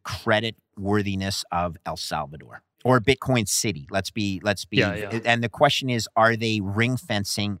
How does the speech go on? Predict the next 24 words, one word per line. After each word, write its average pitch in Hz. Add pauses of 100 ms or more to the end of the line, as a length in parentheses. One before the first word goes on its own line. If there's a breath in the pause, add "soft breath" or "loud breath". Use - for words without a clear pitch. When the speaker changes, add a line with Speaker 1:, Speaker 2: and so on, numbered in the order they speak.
Speaker 1:
Bitcoin 98
City 104
from 101 (140)
the 101
El 98
Salvador, 98 (300)
uh, 82 (500 soft breath)
counterparty 95
risk, -
okay? 98
And 95
that's 104
where 107
some 104
of 95
the 90
technicalities 95
of 85
the 87
issue 85
can 87
get 82
into, 85
uh, 73